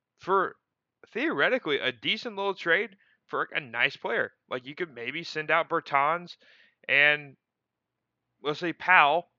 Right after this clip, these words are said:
and all of a sudden, here's Eric Gordon, another contributor to help you on a title run. Like, this team is the one that of the places that can get you Jalen Brunson, you have a chance to win a title and still get paid. They want you.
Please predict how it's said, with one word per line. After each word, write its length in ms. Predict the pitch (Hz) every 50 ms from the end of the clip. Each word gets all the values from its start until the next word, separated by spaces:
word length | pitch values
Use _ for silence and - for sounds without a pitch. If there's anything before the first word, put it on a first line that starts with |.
| _
and 100 | - 123
all 140 | 135 147 160
of 40 | 156
a 40 | 147
sudden, 360 | - 170 165 170 165 170 160 _ _ _ _
here's 280 | - 180 185 180 151 131
Eric 340 | - 165 170 165 160 - - - _
Gordon, 440 | - 151 165 160 147 127 107 104 101 _ - -
another 440 | 120 135 139 147 143 147 143 139 127 -
contributor 720 | - 139 123 - 160 156 143 135 127 117 117 117 113 107 - _ _ _ _ _ _ _ _
to 100 | - 147
help 260 | 127 151 147 143 - 139
you 140 | 139 127
on 100 | 127 131
a 60 | 135 135
title 340 | - 190 214 233 190 120
run. 220 | 104 101 87 64 58 _ _ _
Like, 200 | - 151 151 139 - _ - - - - _ _
this 220 | 135 170 220 -
team 320 | - - 208 202 226 220 208
is 120 | 202 185
the 100 | 196 190
one 340 | 175 156 156 170 185 180 175
that 160 | 165 156 - - _ _ _ _ _ _ _ _ _ - 139
of 140 | 139 135 123
the 80 | 123
places 400 | - - 165 180 180 - 202 180
that 120 | 180 151 -
can 160 | 135 120 113
get 200 | 120 151 143 -
you 120 | 196 208
Jalen 340 | 180 185 196 202 208 208 196
Brunson, 440 | 196 202 208 202 - 226 214 196 - - 113 117 120
you 160 | 139 170 180
have 200 | 165 165 165 156
a 60 | 147
chance 280 | - - 151 151 151 143
to 80 | 143
win 140 | 135 143 139
a 60 | 131 123
title 440 | - 135 143 165 156 120 117 117 - - - - -
and 180 | 156 175 -
still 220 | - - 175 180 180
get 200 | 180 185 - -
paid. 320 | - 214 214 175 131 -
They 140 | 131 135 139
want 300 | 131 139 165 202 - -
you. 220 | 196 208 208 214